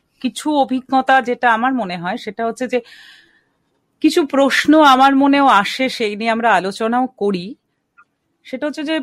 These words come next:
আমাদের সবসময়, মানে, সুমন্ত্র দা এটাই আমাদের, মানে, সবসময় বলে যে একটু অন্যরকম গভীরতা আছে, মানে, একটু অন্য ধরনের, সবাই বলছে এক কবিতা, উম, সেরকম কবিতা থেকে একটু অন্য ধরনের কবিতা বাছো,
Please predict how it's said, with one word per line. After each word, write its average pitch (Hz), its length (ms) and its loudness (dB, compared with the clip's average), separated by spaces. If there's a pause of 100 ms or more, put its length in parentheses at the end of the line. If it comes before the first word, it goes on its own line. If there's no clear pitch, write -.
আমাদের 254 400 0
সবসময়, 302 520 -2
মানে, 220 480 -2 (300)
সুমন্ত্র 294 420 -2
দা 311 100 4
এটাই 302 360 2
আমাদের, 294 380 2
মানে, 262 220 2
সবসময় 269 420 0
বলে 233 340 0
যে 240 160 -4
একটু 247 260 -8
অন্যরকম 233 640 0 (360)
গভীরতা 220 580 0
আছে, 208 440 -2
মানে, 190 300 -4
একটু - 440 -6
অন্য 262 340 0
ধরনের, 220 540 -2 (580)
সবাই 294 500 2
বলছে 262 460 -2
এক 220 300 0
কবিতা, 196 680 0
উম, 220 200 -6
সেরকম 302 600 -2
কবিতা 262 400 0
থেকে 254 260 -6
একটু 254 240 -6
অন্য 240 320 0
ধরনের 233 460 -2
কবিতা 208 380 -2
বাছো, 180 560 -4